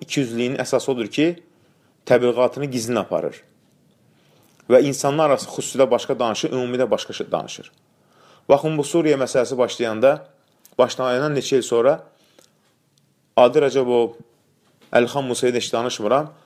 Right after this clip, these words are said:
başladılar Suriya cihad fətvaları verməyə. Bəzən də deyirlər qardaşlar ki, axı o açıq-aşkar deməyib. Açıq-aşkar da deyirdi.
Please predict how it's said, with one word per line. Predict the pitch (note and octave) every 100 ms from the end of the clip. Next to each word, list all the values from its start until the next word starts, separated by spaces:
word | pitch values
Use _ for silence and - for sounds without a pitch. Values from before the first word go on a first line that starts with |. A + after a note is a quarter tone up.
| _ _ -
başladılar | A#2+ - B2+ D3
Suriya | - C#3+ B2 G#2+
cihad | B2 B2+
fətvaları | A#2+ A2+ A2 G#2+ G#2
verməyə. | E2 D2 B1+ - _ _ _ _ _ _ _ _ _ _ _ _ _ _ _ -
Bəzən | D#3 D#3+ D#3 D3
də |
deyirlər | C#3 D#3 D3+ C#3
qardaşlar | C3 C3 C#3+
ki, | -
axı | - E3+
o | - D3+
açıq-aşkar | - D3 - C#3 C3
deməyib. | D3 E3+ G#2 - _ _ _ _ _ _ _ _ _ _ _ _ _ _ -
Açıq-aşkar | D3 F#3+ E3+ F#3 E3+
da | A#2+
deyirdi. | F#2 E2+ -